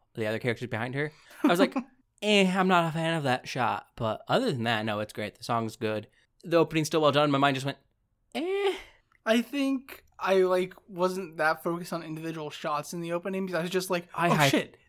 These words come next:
Speaker 2: there is an opening."
Speaker 1: I hyper-focused on individual shots 'cause it's just like, "Let's see if this opening ruins things about the show,"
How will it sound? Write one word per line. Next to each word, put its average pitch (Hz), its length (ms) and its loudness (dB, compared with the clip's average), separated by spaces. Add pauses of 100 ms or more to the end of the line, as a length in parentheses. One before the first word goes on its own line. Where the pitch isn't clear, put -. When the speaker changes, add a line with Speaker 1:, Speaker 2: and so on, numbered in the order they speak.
Speaker 2:
there 240 160 4
is 277 220 0
an 247 100 6
opening." 185 440 4
Speaker 1:
I 175 100 4
hyper-focused 160 580 2
on 135 80 0
individual 127 400 0
shots 117 360 2
'cause 120 140 -8
it's 113 120 -6
just 123 120 -8
like, 120 160 -8 (280)
"Let's 240 320 6
see 240 260 2
if 233 100 0
this 233 260 0
opening 196 480 4
ruins 220 320 0
things 226 400 -4
about - 460 -4
the 285 140 2
show," - 480 -2